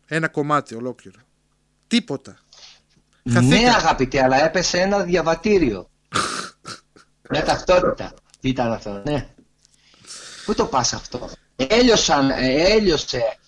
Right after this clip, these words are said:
Speaker 2: το μέταλλο, αλλά το διαβατήριο
Speaker 1: Το διαβατήριο
Speaker 2: τελικά
Speaker 1: έμεινε. Ναι.
Speaker 2: Ναι, ε, δηλαδή, <laughs> τι είναι
Speaker 1: Αλλά,
Speaker 2: αυτοί οι
Speaker 1: αλλά,
Speaker 2: άνθρωποι;
Speaker 1: αλλά, αγαπητέ,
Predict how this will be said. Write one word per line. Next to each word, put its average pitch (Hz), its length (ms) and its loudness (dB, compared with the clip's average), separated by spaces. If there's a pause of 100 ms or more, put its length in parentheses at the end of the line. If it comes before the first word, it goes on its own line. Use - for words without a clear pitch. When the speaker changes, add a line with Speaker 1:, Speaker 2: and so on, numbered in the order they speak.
(360)
Speaker 2:
το 117 140 -2
μέταλλο, 131 600 2
αλλά 120 280 -4
το 120 280 -2
διαβατήριο 170 960 0
Speaker 1:
Το 160 100 -10
διαβατήριο 151 540 -6
Speaker 2:
τελικά 117 400 -2 (320)
Speaker 1:
έμεινε. 123 280 -16 (500)
Ναι. 127 240 0
Speaker 2:
Ναι, - 100 -2
ε, 151 260 4
δηλαδή, 143 840 4
<laughs> 156 180 -2 (100)
τι 220 80 2
είναι 233 160 6
Speaker 1:
Αλλά, 170 240 8
Speaker 2:
αυτοί 175 180 0
οι 196 80 6
Speaker 1:
αλλά, 160 420 6
Speaker 2:
άνθρωποι; 160 280 -4
Speaker 1:
αλλά, 147 280 4
αγαπητέ, 147 720 0